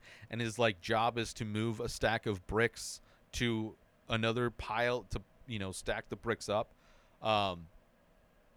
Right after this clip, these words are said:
you have the leader of the monastery punishes himself after the manual gets stolen,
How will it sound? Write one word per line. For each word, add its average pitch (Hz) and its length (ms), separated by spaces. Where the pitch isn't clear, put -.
you 123 200
have 127 520
the 139 120
leader 214 600
of 160 240
the 180 80
monastery 185 720
punishes 185 640
himself 156 880
after 151 540
the 131 220
manual 139 680
gets 123 300
stolen, 101 580